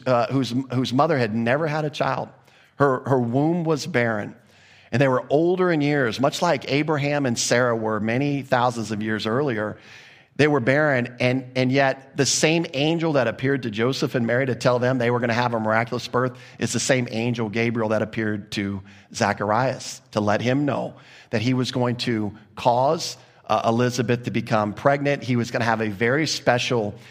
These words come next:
and unique ministry, this child. And so at his birth, remember, Zacharias didn't believe it. And what happened? Uh, he became mute for the entire pregnancy, which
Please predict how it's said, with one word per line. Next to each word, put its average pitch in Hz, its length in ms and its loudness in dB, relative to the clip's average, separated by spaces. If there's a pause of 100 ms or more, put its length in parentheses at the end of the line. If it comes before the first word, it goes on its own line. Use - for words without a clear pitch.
(140)
and 127 140 2
unique 123 280 0
ministry, 120 440 -2
this 104 180 -4
child. 117 440 0 (1000)
And 156 100 2
so 170 180 4
at 156 340 2
his 120 140 -2
birth, 135 540 2 (440)
remember, 170 240 4
Zacharias 156 680 4
didn't 160 240 0
believe 127 380 0
it. - 360 -2 (720)
And 143 120 4
what 170 120 4
happened? 180 460 0 (540)
Uh, 127 80 2 (580)
he 135 160 2
became 147 460 0
mute 170 440 -2 (140)
for 143 140 2
the 139 100 2
entire 156 380 2
pregnancy, 156 640 -2 (460)
which - 340 0